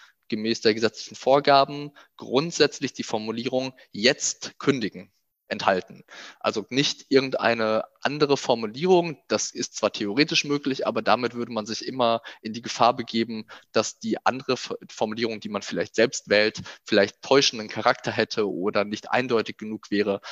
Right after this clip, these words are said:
Von daher wäre zu empfehlen, wirklich die Formulierung „Jetzt kündigen“ zu verwenden. Und wenn die Kündigung dann erfolgt ist, ähm,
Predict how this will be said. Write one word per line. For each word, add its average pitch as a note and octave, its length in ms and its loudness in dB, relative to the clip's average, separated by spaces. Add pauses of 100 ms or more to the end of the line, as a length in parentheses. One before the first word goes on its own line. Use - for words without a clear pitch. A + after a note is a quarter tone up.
(140)
Von G#2 140 -10
daher G#2+ 320 4
wäre G#2 180 0
zu - 140 -6
empfehlen, G2+ 540 -2
wirklich A#2+ 260 0
die G#2+ 80 -6
Formulierung G#2 600 -4 (220)
„Jetzt - 540 -2
kündigen“ G2+ 540 -4 (360)
zu - 140 -6
verwenden. G2 500 -2 (360)
Und G#2 200 -4
wenn C3+ 300 0
die B2+ 100 -4
Kündigung B2 420 -2
dann F#2+ 120 2
erfolgt C#3 400 2
ist, - 420 -4 (360)
ähm, A2+ 500 -2